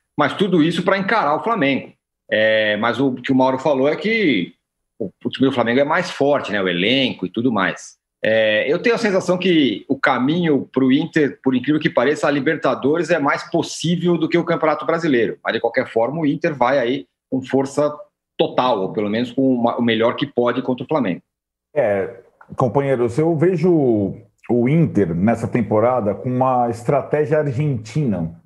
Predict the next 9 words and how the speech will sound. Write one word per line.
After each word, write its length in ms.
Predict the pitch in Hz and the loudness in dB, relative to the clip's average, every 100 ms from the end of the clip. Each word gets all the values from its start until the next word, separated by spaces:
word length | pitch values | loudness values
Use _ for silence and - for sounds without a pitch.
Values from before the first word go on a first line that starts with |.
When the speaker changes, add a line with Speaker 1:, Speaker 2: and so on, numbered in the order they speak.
| _ _ - | _ _ -2
Speaker 2:
pra 140 | 117 | 0
administrar 580 | 113 123 127 123 104 123 | 2 0 0 -2 0 0
competições, 840 | 127 107 131 113 - 98 78 - - _ _ _ - | 0 0 0 -2 -4 -2 -2 -8 -20 _ _ _ -4
e 80 | 113 | 0
não 160 | 127 | 0
com 100 | 139 | 2
uma 100 | 151 | 2
estratégia 460 | 147 147 131 131 135 | 2 2 0 0 0
brasileira. 640 | 127 131 120 113 98 82 | 0 0 0 0 0 -2